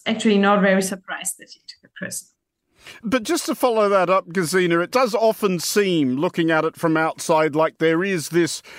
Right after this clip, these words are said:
Speaker 2: kind of impetuousness to his behaviour on the world stage, thinking back to the Beirut port explosion in two thousand and twenty. And granted, it was good that somebody's political leader turned up and looked like they were taking an interest, because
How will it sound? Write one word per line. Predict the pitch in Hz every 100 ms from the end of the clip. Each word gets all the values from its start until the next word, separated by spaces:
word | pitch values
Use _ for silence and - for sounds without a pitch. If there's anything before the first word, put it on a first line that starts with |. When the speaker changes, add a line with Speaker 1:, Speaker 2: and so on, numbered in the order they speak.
| - - -
Speaker 2:
kind | 247 254
of | 214
impetuousness | 214 180 220 233 - 185 143 - 139 120 -
to | - 170 151 139
his | 151 139 117
behaviour | 151 147 156 143 143 143
on | 139
the | 139
world | 143 139 127
stage, | - 151 139 123
thinking | - 226 220 196
back | 180 185 -
to | 185 175
the | 156 165 139 - -
Beirut | 196 190 170 170 170 -
port | 190 190 175
explosion | - - 160 147 135 143 139
in | 156 147
two | 170 160
thousand | 170 156 147 143 135
and | 143
twenty. | 131 185 175 147 135
And | 147 156 147 - - - -
granted, | 190 226 220 208
it | 190 175
was | 165
good | 131 190 180 135
that | 165 165 - - -
somebody's | - - 254 220 170 139 131
political | - 143 135 139 135
leader | 131 139 127
turned | 127 156 139 135
up | 131 - 143
and | 131
looked | 135 -
like | 135 131
they | - 131
were | 127
taking | 143 131 131 127
an |
interest, | 131 117 147 -
because | 147 143 156 131